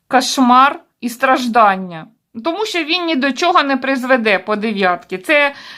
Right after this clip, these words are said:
е, ну... в загальному плані поразка, відчай. Це нічні жахи.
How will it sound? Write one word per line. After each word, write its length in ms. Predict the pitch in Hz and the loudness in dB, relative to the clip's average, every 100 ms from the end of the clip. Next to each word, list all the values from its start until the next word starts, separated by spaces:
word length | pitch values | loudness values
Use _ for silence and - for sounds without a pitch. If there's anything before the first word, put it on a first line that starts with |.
| - - | -16 -2
е, 680 | 233 233 226 220 214 208 226 - _ | 2 4 4 2 0 -4 -10 -18 _
ну... 440 | 269 370 302 - _ _ _ _ _ _ | -2 2 2 0 _ _ _ _ _ _
в 80 | 202 | -4
загальному 600 | 247 262 311 269 269 262 | -2 2 0 0 -2 -2
плані 400 | 285 339 381 262 | -2 -4 -2 -6
поразка, 760 | 247 311 262 196 190 - 175 185 | 0 2 4 2 -2 -14 -14 -10
відчай. 720 | 285 285 220 - 185 165 - _ _ _ _ _ _ | -4 -4 -4 -6 -8 -8 -14 _ _ _ _ _ _
Це 180 | 262 262 | -2 0
нічні 560 | 269 - 302 349 339 | 0 -2 -6 -4 -2
жахи. 640 | 233 226 208 175 - 175 | 0 2 4 2 -6 -16